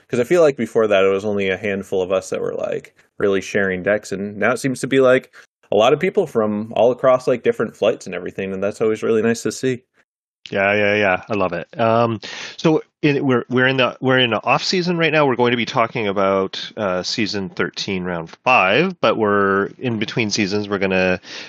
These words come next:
Speaker 2: do a preview pod with Innsmouth Bear next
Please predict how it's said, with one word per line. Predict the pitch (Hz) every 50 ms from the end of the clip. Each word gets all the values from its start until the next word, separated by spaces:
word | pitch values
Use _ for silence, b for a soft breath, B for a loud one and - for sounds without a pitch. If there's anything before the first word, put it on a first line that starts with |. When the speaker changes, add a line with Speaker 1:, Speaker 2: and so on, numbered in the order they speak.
| B B - 107 90
Speaker 2:
do | - 107 101 101 101 98 98 101 101 98 98 101 - -
a | 101 98
preview | - - - - 131 120 113 117 113 123 120 117 110
pod | - - 123 110 107 107 107 107 107 113 120
with | 113 104 98 101 98 - - -
Innsmouth | 110 98 98 92 101 92 -
Bear | - 101 95 92 92 95 92 95 95 - -
next | 95 92 92 92 95 95 95 - - - - - - - - -